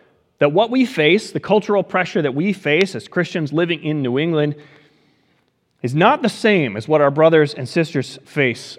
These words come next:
who live in Russia or China or parts of the Middle East or North Africa.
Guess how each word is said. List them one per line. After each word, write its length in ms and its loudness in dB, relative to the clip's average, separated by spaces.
who 120 -4
live 220 2
in 100 -6
Russia 560 0
or 120 -6
China 460 -4
or 100 -4
parts 300 -6
of 40 -10
the 60 -4
Middle 340 0
East 320 -2
or 120 -4
North 340 -4
Africa. 540 -4